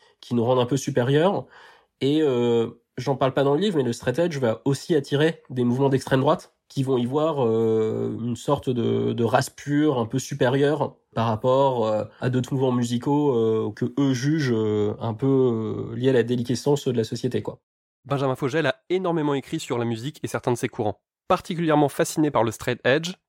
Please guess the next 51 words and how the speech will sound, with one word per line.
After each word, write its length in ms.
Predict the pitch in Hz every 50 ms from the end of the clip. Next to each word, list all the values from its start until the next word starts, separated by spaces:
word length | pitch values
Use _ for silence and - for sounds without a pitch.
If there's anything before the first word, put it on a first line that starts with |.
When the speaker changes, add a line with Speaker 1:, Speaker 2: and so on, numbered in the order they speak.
| _ -
Speaker 2:
il 120 | 135 127
en 80 | 127 127
a 40 |
repris 280 | 131 143 143 - - 175
les 80 | 135 -
principaux 420 | - - 143 - - 139 127 123
axes 180 | 143 143 - 139
de 120 | 120 117
réflexion. 480 | 113 127 - - 120 - - - 104 - _ _ _ _ _
Et 60 | -
c'est 140 | 120 - 147
de 100 | 127 123
son 240 | 117 - 135 120 123
imagination 640 | 160 170 156 131 139 131 120 - - - 160 180 196 - - _ _ _
qu'est 120 | - 151
né 100 | 139 147
le 100 | 151 143
mouvement 340 | 139 139 131 131 139 131 123
Neo 200 | 120 131 160 165
Straight 300 | 156 - - 135 117 - -
Edge, 300 | 123 131 151 151 - - _ _ _ _ _
qui 100 | - 147
est 100 | 139 -
une 100 | 185 170
sorte 220 | - 220 - -
de 100 | 139 127 123
mise 280 | 139 180 226 226 190
à 80 | 180 147
jour 360 | 127 127 135 151 180 190 - _ _ _ _ _ -
adaptée 460 | 175 165 180 175 160 _ - 214 185
aux 140 | - 139 135
nouveaux 240 | 147 175 180 190
virages 440 | 156 139 131 117 123 131 147 143 151 - - - _ _ _
pris 160 | - 185 170
par 120 | - 147
notre 280 | 127 123 120 - - 120
société. 460 | - 143 131 - 131 117 - 110 - - _ _ _ _ _ _ _ _ _ _ _
Chez 160 | - - -
les 80 | 127 117
Neo 220 | 110 113 127 131
Straight 260 | 123 - - 120 - -
Edge, 300 | 123 127 156 160 196 190 - _ _ - - - _ 139
on 40 |
s'engage 380 | 135 - 151 139 143 139 123 - - _
explicitement 600 | 190 180 - - 180 160 - 156 - 165 151 151
sur 120 | - -
les 80 | 131 117
questions 260 | - 127 - - 117
féministes 460 | - - 139 135 139 147 139 - -
et 80 | - 123
écologiques, 640 | 110 - 123 110 107 104 110 147 - - - -